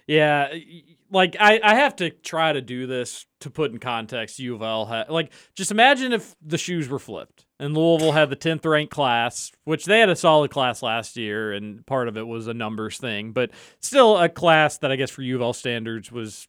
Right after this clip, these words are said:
something to be happy with, uh, because, I don't know, in the last seven years, for the most part, they've been disappointing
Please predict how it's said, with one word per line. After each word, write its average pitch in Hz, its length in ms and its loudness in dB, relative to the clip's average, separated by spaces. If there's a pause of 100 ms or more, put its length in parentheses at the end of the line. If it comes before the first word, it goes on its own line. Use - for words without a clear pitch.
something 113 500 -8
to 110 200 -6 (160)
be 104 480 -10 (360)
happy 127 380 -4
with, 92 300 -12 (300)
uh, 123 80 -6 (400)
because, 117 600 -6 (320)
I 110 140 -4
don't 98 120 -10
know, 95 320 -12
in 120 120 -12
the 117 80 -6
last 117 260 -2
seven 123 300 -2
years, 113 340 -4
for 123 120 -12
the 107 80 -8
most 113 240 -6
part, 104 220 -6
they've 107 160 -8
been 101 160 -8
disappointing 110 680 -10